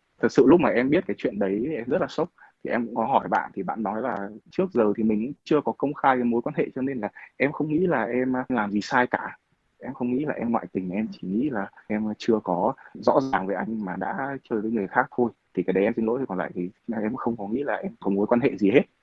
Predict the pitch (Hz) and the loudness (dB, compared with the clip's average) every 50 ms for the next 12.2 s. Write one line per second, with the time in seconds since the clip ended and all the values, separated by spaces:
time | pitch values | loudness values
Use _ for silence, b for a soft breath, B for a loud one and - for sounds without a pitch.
0 | _ _ - 90 101 135 165 139 107 92 107 143 147 190 196 135 151 185 226 233 | _ _ -8 -4 -4 -2 0 0 0 -2 -2 -2 -4 -4 -4 -4 -4 -2 0 2
1 | 143 110 113 131 - _ _ _ _ - 131 127 110 101 113 - 117 117 101 - | 2 2 2 0 0 _ _ _ _ -4 -4 -2 0 0 -2 -2 -2 -2 -4 -2
2 | 104 113 117 123 117 101 98 - - 101 110 127 127 - 113 107 104 - 139 127 | -4 -4 -2 -2 -2 -4 -4 -6 -8 -6 -6 -6 -6 -6 -6 -8 -6 -6 -6 -2
3 | - 127 117 113 107 123 113 - - - 117 117 113 104 92 92 95 95 101 98 | 0 0 0 0 -2 -4 -6 -6 -6 -6 -6 -6 -4 -6 -6 -6 -6 -6 -6 -6
4 | 92 92 92 _ _ - - 113 127 113 120 127 131 117 123 139 147 156 190 208 | -6 -8 -10 _ _ -6 -2 0 2 2 2 4 2 2 0 0 -2 -2 -2 -2
5 | 180 120 107 104 98 98 95 107 98 98 104 117 120 120 123 127 131 135 143 - | -2 -2 -2 -2 -2 -4 -4 -6 -4 -2 -2 -4 -4 -6 -8 -12 -14 -14 -10 -8
6 | 151 160 123 98 - _ _ _ - - 131 151 151 117 104 110 113 117 117 120 | -6 -6 -6 -6 -8 _ _ _ -6 -6 -6 -4 -6 -6 -2 -2 0 0 0 -2
7 | 107 98 - - - 98 92 95 98 95 98 98 95 92 92 92 92 - _ - | -4 -6 -8 -8 -8 -8 -8 -8 -8 -6 -6 -6 -6 -6 -6 -8 -10 -12 _ -2
8 | - 120 110 - 113 113 - - 120 110 104 104 92 76 - 110 110 117 131 170 | 0 0 2 0 -2 0 2 2 2 2 0 -4 -6 -6 -6 -4 -4 -4 -2 -2
9 | 151 110 113 - - - - - - 170 165 - 92 92 90 - 92 - 95 90 | -2 -2 -2 -4 -4 -8 -8 -6 -6 -4 -4 -4 -4 -6 -6 -6 -6 -6 -6 -4
10 | 98 127 127 - - - 131 120 120 b b b b b b _ - 127 113 117 | -4 -4 -4 -4 -4 -4 -4 -4 -6 b b b b b b _ 4 6 6 8
11 | 147 180 170 135 117 113 113 117 - 104 127 - - - - 233 208 139 113 107 | 8 6 6 4 4 4 2 2 2 0 -4 -10 -10 -10 -8 -6 -6 -4 -4 -4
12 | 101 98 - 95 | -6 -6 -8 -10